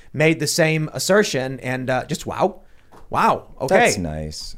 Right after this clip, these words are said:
Speaker 1: So we'll, we'll, uh, we'll, we'll talk about that, and then, wow, it's a meme-tastic Friday. So trending on Twitter is there's a, uh, Donald Trump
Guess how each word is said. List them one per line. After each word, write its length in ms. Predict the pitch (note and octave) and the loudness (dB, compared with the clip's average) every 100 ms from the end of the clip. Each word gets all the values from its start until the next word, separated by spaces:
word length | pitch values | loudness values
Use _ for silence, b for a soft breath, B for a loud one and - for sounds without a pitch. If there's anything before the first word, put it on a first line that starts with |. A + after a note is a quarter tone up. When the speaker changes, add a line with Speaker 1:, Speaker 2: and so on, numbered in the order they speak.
| - - | -10 2
Speaker 1:
So 180 | F#3+ | 4
we'll, 240 | E3 E3+ D#3+ | 6 4 4
we'll, 240 | E3 D#3 | 4 4
uh, 160 | D3 C3 | 4 4
we'll, 160 | C#3 C#3 | 0 0
we'll 180 | C3+ C3 | 0 0
talk 300 | D3 B2+ B2+ | 2 0 0
about 320 | G#2+ A2+ - | 0 -2 0
that, 340 | A2 G#2+ G#2+ - | -2 -2 -4 -8
and 180 | A#2+ A#2+ | -6 -4
then, 300 | A#2+ A2+ A2+ - | -4 -4 0 6
wow, 340 | C3 C3+ G#2+ | 6 6 2
it's 140 | A2 | -2
a 20 | A#2+ | -4
meme-tastic 680 | B2+ A#2+ B2+ A#2 - A2+ | -4 -4 -4 -4 -4 -8
Friday. 520 | - A#2+ B2+ G#2+ G2 - b b b b | -2 2 2 0 -4 -10 b b b b
So 420 | - C#3 C3+ C3 - | 0 2 4 2 -4
trending 400 | - D#3 D3+ C#3 | -2 0 0 -2
on 140 | C3 | -4
Twitter 440 | - D3 C3+ A#2+ - | -2 0 2 2 0
is 520 | B2 A#2 G#2+ G#2+ - - - - - - - - - - A2 | 0 0 -4 -6 -10 -14 -20 -20 -20 -20 -20 -20 -20 -16 -10
there's 340 | A2+ G#2+ F#2+ | -6 -6 -4
a, 180 | G#2+ G2+ | -4 -4
uh, 300 | G#2 G2 F#2+ - - - - _ _ _ _ _ _ _ - | -6 -8 -10 -14 -20 -20 -20 _ _ _ _ _ _ _ -6
Donald 320 | B2+ C3 A#2+ | -4 -2 -4
Trump 320 | C3 A#2+ G#2+ | -4 -6 -6